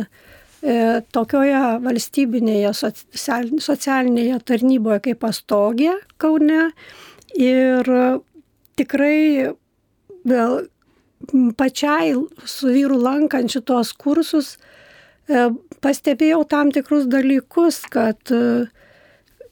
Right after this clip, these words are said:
gaila kartais, kad tie žmonės, kurie mokosi, eina į tuos kursus, bet turi tą tokį požiūrį, kad duoti,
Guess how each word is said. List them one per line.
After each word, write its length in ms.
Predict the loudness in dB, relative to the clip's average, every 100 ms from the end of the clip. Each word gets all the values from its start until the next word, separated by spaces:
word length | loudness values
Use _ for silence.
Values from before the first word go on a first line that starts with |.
| -4
gaila 720 | -2 0 0 0 2 2 0 0
kartais, 500 | -2 -2 0 -2 -2
kad 300 | -4 -2 -2 -8
tie 260 | -4 0 0
žmonės, 640 | 2 2 2 2 0 -2
kurie 380 | -6 -2 0 2 2
mokosi, 1120 | 2 2 2 0 0 0 0 -4 -4 0 0 0
eina 420 | -2 2 2 2
į 60 | 0
tuos 260 | -2 -4
kursus, 560 | -4 -2 -2 -2 -4 -2
bet 320 | -2 -2 -4
turi 280 | -2 0 0
tą 180 | -2 -2
tokį 340 | -2 -2 -4
požiūrį, 580 | -2 0 0 0 0 -2
kad 340 | -2 -2 -2
duoti, 760 | -2 -2 0 0 0 0 0